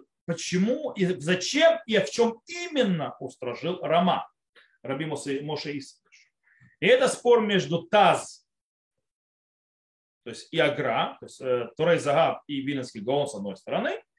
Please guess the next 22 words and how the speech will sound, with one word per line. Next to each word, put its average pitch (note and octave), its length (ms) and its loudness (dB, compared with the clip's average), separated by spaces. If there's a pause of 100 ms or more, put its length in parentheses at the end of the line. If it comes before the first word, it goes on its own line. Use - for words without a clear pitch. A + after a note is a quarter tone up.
(380)
и C#4 120 6
Шах, - 460 4 (420)
Сифтей E3 440 -4
Коэн E3+ 420 4
и - 80 -20
Кнесет F#3+ 280 -6
Агдула D4 440 0
с G3+ 60 -12
другой C4 280 6
стороны. G2+ 360 -6 (1080)
Говорит G3 380 4
Таз B3+ 240 6
и F#3+ 60 6
Агра, B2 680 0
что - 200 -10
по D#3 120 0
мнению C4+ 480 0
Рамбама, G3 1120 0 (160)
э, F#3+ 140 4
Рама, G#3 320 4
прошу D#3 240 -10
прощения, A#2+ 500 -14